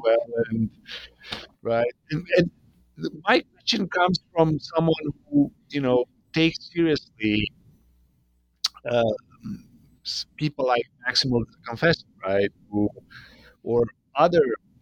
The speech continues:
narratives of, uh, let's say, cosmic Christianity, where you have notions of incarnation mediation, right? Where, uh,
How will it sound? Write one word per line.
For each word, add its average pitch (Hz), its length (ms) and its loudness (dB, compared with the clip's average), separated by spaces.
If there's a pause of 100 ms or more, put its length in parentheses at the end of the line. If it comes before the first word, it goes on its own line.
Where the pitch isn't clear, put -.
(240)
narratives 120 880 -2 (1400)
of, 117 180 4 (960)
uh, 113 200 -2 (600)
let's - 220 -10
say, 107 180 -8 (220)
cosmic - 400 -4
Christianity, 127 680 -2 (140)
where 107 200 0
you 110 140 0 (220)
have 107 100 -8
notions 101 520 -4
of 98 180 4 (260)
incarnation 110 840 -2
mediation, 101 880 -4 (680)
right? 98 340 0 (200)
Where, 104 260 0 (640)
uh, 98 200 0